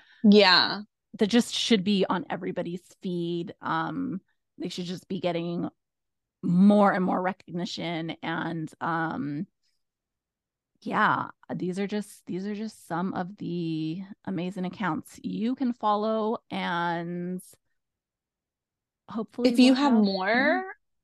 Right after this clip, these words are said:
Speaker 2: Yes.
Speaker 1: you know, not like you, but you partic-, I'm sure
Speaker 2: <laughs>
Speaker 1: you have more. Um, and, you know, but I meant, like, if anyone listening has people that they love, um, you know, sometimes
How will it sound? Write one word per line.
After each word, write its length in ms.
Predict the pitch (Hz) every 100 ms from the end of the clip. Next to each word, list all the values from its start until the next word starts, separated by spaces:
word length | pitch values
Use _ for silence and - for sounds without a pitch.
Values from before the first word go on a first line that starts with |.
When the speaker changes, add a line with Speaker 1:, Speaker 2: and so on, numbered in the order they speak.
| _ _
Speaker 2:
Yes. 120 | - - _ _ _ _ _ _ _ _ _ _ -
Speaker 1:
you 120 | 220
know, 300 | 262 294 202
not 280 | 220 247 277
like 200 | 240 -
you, 460 | 202 180 151 196 -
but 200 | - -
you 360 | 202 190 185 202
partic-, 320 | 202 190 196
I'm 120 | 196
sure 220 | 233 - 269
Speaker 2:
<laughs> 80 |
Speaker 1:
you 240 | 190 196 202
have 180 | 196 180
more. 440 | 170 180 - 208 - - - - _
Um, 800 | 196 202 190 170 160 160 160 156 - _
and, 260 | 202 180 - _ -
you 200 | 190 165
know, 180 | 151
but 280 | 185 208 196 -
I 120 | 208
meant, 220 | 202 180
like, 500 | 185 175 170 170 - -
if 120 | 220 226
anyone 380 | 233 254 233 208
listening 560 | 214 - 220 208 196 220
has 240 | 208 202
people 400 | - 220 208 185
that 200 | 180 190
they 140 | 185 180
love, 580 | 160 180 185 180 180 180 -
um, 500 | 196 180 180 175 180 - - - 240
you 140 | 220 214
know, 140 | 254
sometimes 760 | 294 320 302 339 339 320 302